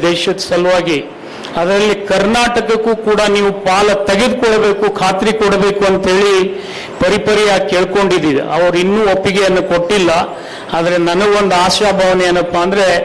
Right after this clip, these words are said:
ಎಂ ಬಿ ಪಾಟೀಲ್ರು, ಎಚ್ ಕೆ ಪಾಟೀಲ್ರು ಹೇಳಿದ್ರೆ ಖಂಡಿತ ಅವ್ರು ಕೇಳ್ತಾರೆ ಅನ್ನುವಂಥ ಆಸೆ ನನಗಿದೆ. ಅವ್ರು ಒಂದ್ ಸ್ವಲ್ಪ ಮನಸ್ಸು ಒಲಿಸಿ, ಕೇವಲ ಇದು ಒಂದೇ ನಂದಿ ಸಹಕಾರಿ ಸಕ್ಕರೆ ಕಾರ್ಖಾನೆ ಅಲ್ಲ,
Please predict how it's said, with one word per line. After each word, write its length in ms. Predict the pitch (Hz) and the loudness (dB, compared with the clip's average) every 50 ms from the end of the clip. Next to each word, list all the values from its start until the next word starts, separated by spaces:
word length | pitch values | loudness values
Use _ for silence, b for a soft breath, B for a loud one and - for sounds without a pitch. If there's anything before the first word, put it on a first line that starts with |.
| B B B B B B B B - 147 | B B B B B B B B -2 0
ಎಂ 80 | 170 190 196 | 0 0 0
ಬಿ 100 | 220 220 | 0 0
ಪಾಟೀಲ್ರು, 520 | 214 214 202 196 196 196 196 196 185 190 202 196 | 0 0 0 2 2 2 0 0 2 2 2 2
ಎಚ್ 200 | 185 180 - - | 2 0 -2 -2
ಕೆ 100 | 208 196 | -2 -2
ಪಾಟೀಲ್ರು 440 | 190 - 185 180 185 190 185 175 165 | 0 0 0 0 0 0 0 0 0
ಹೇಳಿದ್ರೆ 280 | 180 180 190 196 196 196 196 - | 2 2 2 2 2 0 -2 -2
ಖಂಡಿತ 420 | - 190 202 226 233 240 233 - 226 214 | -2 0 0 2 2 2 2 2 2 2
ಅವ್ರು 140 | 202 202 202 196 | 2 2 0 0
ಕೇಳ್ತಾರೆ 520 | - 208 220 240 233 240 233 233 226 220 208 202 | 0 0 0 2 2 0 0 0 2 2 2 2
ಅನ್ನುವಂಥ 400 | 196 196 196 196 196 190 196 208 208 202 180 170 185 | 2 2 2 2 2 2 2 2 2 2 4 4 2
ಆಸೆ 240 | - 185 - 214 214 | 2 2 2 2 2
ನನಗಿದೆ. 540 | 214 202 190 185 180 160 170 170 170 180 156 127 - - - - - - - - - - - - - - | 2 4 2 2 2 2 2 2 2 2 2 2 0 -2 -6 -6 -8 -8 -8 -8 -8 -8 -8 -8 -6 -2
ಅವ್ರು 220 | 160 180 190 196 196 190 | 0 0 2 2 2 2
ಒಂದ್ 140 | 190 180 - - | 0 0 0 0
ಸ್ವಲ್ಪ 300 | 196 214 226 233 214 - 226 220 196 196 | 0 2 2 2 0 0 0 0 2 2
ಮನಸ್ಸು 300 | 202 208 208 202 - 202 | 2 0 0 0 0 0
ಒಲಿಸಿ, 420 | 196 208 196 - - 226 214 202 180 156 - - - B B B B B B - - | 0 0 0 0 0 0 2 2 2 0 -2 -4 -8 B B B B B B -8 -4
ಕೇವಲ 340 | - 175 190 208 208 208 208 196 | -2 0 2 2 2 2 2 2
ಇದು 160 | 196 196 196 190 180 | 2 2 2 2 2
ಒಂದೇ 240 | 180 196 208 208 226 226 | 2 2 2 2 2 2
ನಂದಿ 320 | 208 202 196 196 190 208 | 2 0 0 0 0 0
ಸಹಕಾರಿ 460 | 185 185 190 185 190 190 190 190 196 190 | 0 0 0 0 0 0 0 0 0 0
ಸಕ್ಕರೆ 360 | 190 190 180 185 190 185 185 | 0 -2 -2 -2 -2 -2 -2
ಕಾರ್ಖಾನೆ 540 | 180 185 175 175 170 - - 180 180 185 180 | 0 -2 -2 -2 -2 -2 -2 -2 0 0 0
ಅಲ್ಲ, 220 | 170 165 170 185 | 0 0 0 0